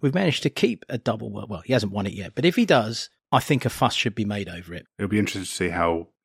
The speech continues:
Speaker 2: long it takes for Richarlison and Kane to come back. I, I think most of the players we've given a week off, but I wouldn't be surprised if both of them turned up this week.
Speaker 1: I, I could see Richarlison taking his, maybe taking the full Monty when it comes to time, but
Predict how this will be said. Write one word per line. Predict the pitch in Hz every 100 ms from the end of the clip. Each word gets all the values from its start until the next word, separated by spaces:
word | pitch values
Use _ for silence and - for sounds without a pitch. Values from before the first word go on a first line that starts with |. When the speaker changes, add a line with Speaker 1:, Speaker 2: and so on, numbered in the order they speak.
| -
Speaker 2:
long | 85
it |
takes | - 87 -
for | 82
Richarlison | 80 87 78 - 80
and | 78 78 - _
Kane | - 82 73
to |
come | - 82
back. | 76 76 -
I, | 78 - - _ -
I |
think | 95 82
most | 87 -
of |
the | 82
players | 85 76
we've | 80
given | - 82
a | 78
week | 82 80 87
off, | 73 -
but | 69
I |
wouldn't | 87 82
be | -
surprised | - - 82 80
if | -
both | 80 76
of | 80
them | 80
turned | - 76 73
up | - - _
this | - 82
week. | 78 78 - _ 147
Speaker 1:
I, | -
I | 139
could | -
see | - 220
Richarlison | 151 - 147 131 - 117 107
taking | 113 - 104
his, | 101 -
maybe | 202 101 95
taking | - 110 98 101
the | 98
full | - 104 101
Monty | - 104 101 - 101
when | 98
it | -
comes | 95 95
to | -
time, | - 101 98
but | 95